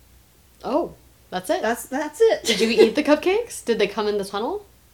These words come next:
Speaker 2: No, like, it was, like, one of those, like, kid tunnels.
Speaker 1: Oh,
Speaker 2: That you, like, they
Speaker 1: okay.
Speaker 2: had just put it by the door so
Speaker 1: Gotcha.
Speaker 2: that, like, you climb through into the classroom.
Speaker 1: Oh, that's kinda
Speaker 2: It was fun.
Speaker 1: fun.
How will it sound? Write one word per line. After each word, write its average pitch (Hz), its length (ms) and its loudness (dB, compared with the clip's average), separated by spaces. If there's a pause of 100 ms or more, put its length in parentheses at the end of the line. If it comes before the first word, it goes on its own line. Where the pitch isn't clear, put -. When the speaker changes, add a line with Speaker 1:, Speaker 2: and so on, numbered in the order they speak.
(180)
Speaker 2:
No, 302 140 0
like, 240 300 2
it 254 60 0
was, 262 140 -4
like, 262 100 -4
one 262 140 -2
of 254 80 -6
those, 247 200 0
like, 214 160 -2
kid 208 260 -10
tunnels. 294 380 -4
Speaker 1:
Oh, 202 480 0
Speaker 2:
That 196 120 0
you, 190 60 -2 (300)
like, 165 80 -4
they 214 60 -2
Speaker 1:
okay. 208 40 -4
Speaker 2:
had 220 120 -2
just 220 200 -2
put 190 140 -10
it 180 100 -8
by 170 160 -10
the 170 80 -10
door 160 400 -12
so - 140 -8
Speaker 1:
Gotcha. 170 200 -4
Speaker 2:
that, 165 60 -6
like, 165 80 -12
you 175 40 -14
climb 165 240 -16
through 170 140 -16
into - 160 -14
the - 100 -20
classroom. - 480 -18 (140)
Speaker 1:
Oh, 359 160 -2
that's 320 240 -6
kinda 415 340 -6
Speaker 2:
It 220 60 -10
was 190 160 -10
fun. - 120 -12
Speaker 1:
fun. 214 340 -8